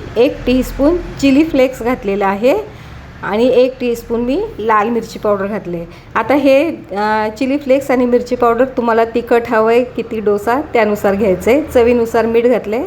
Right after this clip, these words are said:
आणि आता हे छान असं मिक्स करून घ्यायचं आहे. भाज्या, मीठ,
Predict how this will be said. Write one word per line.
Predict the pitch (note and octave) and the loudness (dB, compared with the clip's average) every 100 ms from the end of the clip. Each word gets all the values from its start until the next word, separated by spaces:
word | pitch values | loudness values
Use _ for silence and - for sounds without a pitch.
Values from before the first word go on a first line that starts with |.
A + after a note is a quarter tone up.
| - - - - F#3 | -10 -18 -20 -10 -4
आणि | A3 A#3 | 0 0
आता | C4+ | 2
हे | C4 B3 C4+ | 2 2 -2
छान | A#3 | 0
असं | A#3 A#3 B3+ | 0 2 4
मिक्स | C4+ B3 - | 4 2 -2
करून | A#3 G#3+ G#3 | -2 -2 0
घ्यायचं | G3+ G3 A#3+ | -2 0 0
आहे. | B3+ | 0
भाज्या, | A3 G3+ A#3 C4+ | -2 0 0 2
मीठ, | C4 A#3+ B3+ | 2 2 0